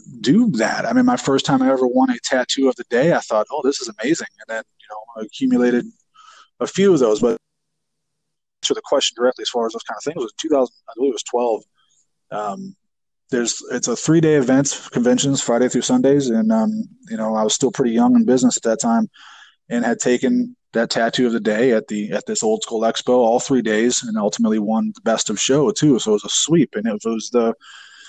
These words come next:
it was the first time that had happened at that show. And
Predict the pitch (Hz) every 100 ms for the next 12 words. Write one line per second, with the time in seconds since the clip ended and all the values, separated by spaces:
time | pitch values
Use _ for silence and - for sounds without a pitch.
0 | - - - - _ _ _ _ - 214
1 | 196 185 202 180 180 165 147 147 139 139
2 | 135 135 - 120 - 123 117 110 - _
3 | _ 127 120 117 113 107